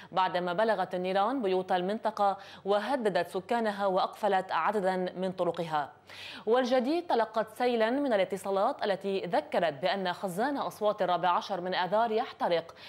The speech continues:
ولن تطفئه قوانين انتخابية متصارع عليها. وفي ساحة النجم سحب السلاح ووضع على طاولة اللجان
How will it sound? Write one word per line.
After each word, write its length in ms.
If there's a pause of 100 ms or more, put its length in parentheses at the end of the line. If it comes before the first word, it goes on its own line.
(160)
ولن 360
تطفئه 640
قوانين 460
انتخابية 840 (300)
متصارع 800
عليها. 480 (680)
وفي 240
ساحة 380
النجم 540
سحب 380
السلاح 600
ووضع 300
على 360
طاولة 480
اللجان 560